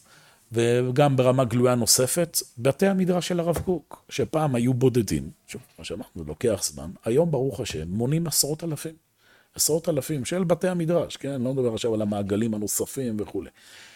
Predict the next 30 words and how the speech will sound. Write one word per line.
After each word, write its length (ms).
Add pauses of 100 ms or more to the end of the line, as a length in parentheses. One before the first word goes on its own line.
(460)
אבל 400
בעיקר 460
מה 140
שאני 180
אומר 200
מבחינת 580
התורה 600
שהרב 260
קוק 240
חידש 360
בעולם, 340 (460)
בתי, 300
תלמידי 480
הרב 200
קוק 360
ותלמידי 500
תלמידיו 460
ותלמידי 360
תלמידיו, 400 (680)
המון 260
סוגיות 560
שפעם 400 (120)
הרישו 460
את 120
העולם 500
התורני, 580 (240)
בזכות 340
הרב 220
קוק, 340
היום 400